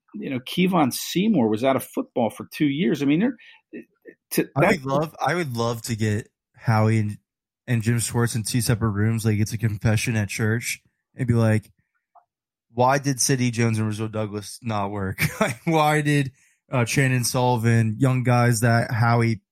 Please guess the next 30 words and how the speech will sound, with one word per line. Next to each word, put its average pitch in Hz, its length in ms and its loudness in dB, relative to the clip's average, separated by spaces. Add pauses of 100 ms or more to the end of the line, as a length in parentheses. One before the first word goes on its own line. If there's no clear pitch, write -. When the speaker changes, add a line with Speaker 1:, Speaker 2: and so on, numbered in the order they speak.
(140)
Speaker 2:
plucked 127 280 -4
in 120 160 -2
here 113 260 -4
and 110 120 -6
tried 117 240 0
to - 60 -6
make 113 240 0
work 120 200 2
with, 110 200 -2 (320)
with 120 140 2
Jim 117 180 2
Schwartz 113 360 -2
not 110 160 -2
work?" 110 240 0 (340)
And 117 120 -2
who, 127 320 -2 (120)
who 151 120 0
starts 135 280 0
pointing 127 220 -2
the 113 60 -4
fingers 117 340 -2
at 104 140 2
who 117 180 4
then? 98 200 2
Speaker 1:
Yeah. - 560 -6
Speaker 2:
'Cause, 110 260 0 (220)
I 127 60 -4
mean, 135 280 0
it's 156 200 0
not, 180 260 0